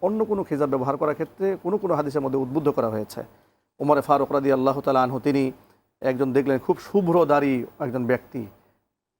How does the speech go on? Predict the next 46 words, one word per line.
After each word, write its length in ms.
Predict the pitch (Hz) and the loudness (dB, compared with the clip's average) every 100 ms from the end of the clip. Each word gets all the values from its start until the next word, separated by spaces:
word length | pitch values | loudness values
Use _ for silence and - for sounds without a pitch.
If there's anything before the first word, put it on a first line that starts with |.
| - | -6
তিনি 120 | 135 | -4
তাকে 200 | 127 131 | -2 0
ডাকলেন, 460 | 135 123 143 123 113 - _ - | 0 0 0 -2 -4 -12 _ -8
তাকে 160 | 131 | -4
তারই 180 | 135 131 | -2 -2
খেজাব 320 | - 143 143 | -2 2 2
দিতে 160 | 131 131 | 2 -2
বললেন। 320 | 117 117 107 104 - - | -2 -2 -4 -8 -14 -4
নবী 140 | 143 160 | -2 0
করিম 160 | 185 | 0
সাল্লাল্লাহু 480 | 175 175 160 175 170 | 0 0 2 2 2
আলাইহি 180 | 170 165 | 2 0
ওয়াসাল্লাম 500 | 156 170 170 170 175 - _ _ _ _ - | 0 0 2 0 -2 -12 _ _ _ _ -2
তিনি 300 | 160 185 190 - | 0 2 0 -2
খেজাব 320 | 160 151 175 | 0 2 2
ব্যবহার 300 | 165 160 175 | 0 0 0
করেছেন 440 | 185 202 202 208 | 2 2 2 2
বলে 240 | 196 208 208 | 4 4 4
কোনো 200 | 196 160 | 2 2
বর্ণনা 300 | 147 175 170 | 2 2 2
পাওয়া 180 | 147 | 2
যায় 180 | 127 123 | 2 0
না, 180 | 127 185 - | -2 -4 -6
তবে 120 | 139 | -4
কোনো 180 | 196 208 | -2 0
কোনো 160 | 202 | 0
বর্ণনার 240 | 170 165 156 | 2 2 2
মধ্যে 180 | 143 139 | 2 2
এমন 200 | 131 147 | 0 0
পাওয়া 220 | 135 117 | 0 0
যায় 240 | 127 160 - _ _ _ - | -2 -4 -8 _ _ _ -4
তার 140 | 131 | -2
কিছু 260 | - 175 185 | -2 -6 -4
কিছু 180 | 175 | -2
দাড়ি 260 | 151 135 151 | 2 2 2
লালচে 340 | 139 165 170 | 2 2 0
লালচে 240 | 165 143 147 | 0 0 0
অনুভব 320 | 131 120 110 | -2 -2 -6
হতো। 300 | 110 - 104 - _ _ _ - | -10 -10 -12 -14 _ _ _ -6
ফোকাহায়ে 300 | 143 151 175 | -4 0 0
কেরাম 200 | 165 170 | 0 0
এর 140 | 147 | 0
বিভিন্ন 280 | 139 143 151 | -2 -2 -2
বেস-, 200 | 135 135 156 | -2 -2 -2
বিশ্লেষণ 420 | 139 - 147 135 | -6 -2 -2 -2
করেছেন। 380 | 123 120 135 | -2 -2 -6